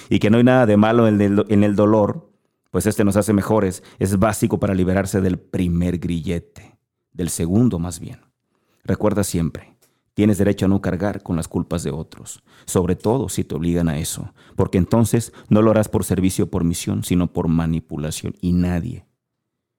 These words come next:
nadie puede manipular a una persona madura. Ojalá que lo puedas entender.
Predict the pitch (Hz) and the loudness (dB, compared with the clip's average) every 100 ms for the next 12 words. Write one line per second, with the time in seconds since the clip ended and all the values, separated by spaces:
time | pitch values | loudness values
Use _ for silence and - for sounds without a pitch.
0 | _ _ - 92 98 104 107 95 76 - | _ _ -2 4 6 6 2 -2 -6 -4
1 | 85 85 82 82 - 82 82 80 80 80 | -2 0 0 -2 -4 -6 -6 -8 -8 -6
2 | 80 - - 80 80 82 - 82 69 67 | -6 -6 -12 -10 -10 -12 -14 -14 -12 -14
3 | - _ _ _ _ _ _ _ _ _ | -18 _ _ _ _ _ _ _ _ _
4 | _ _ _ - 85 85 82 82 78 80 | _ _ _ -8 -4 -4 -2 -4 -4 -6
5 | 76 80 78 80 73 - | -6 -6 -6 -6 -8 -10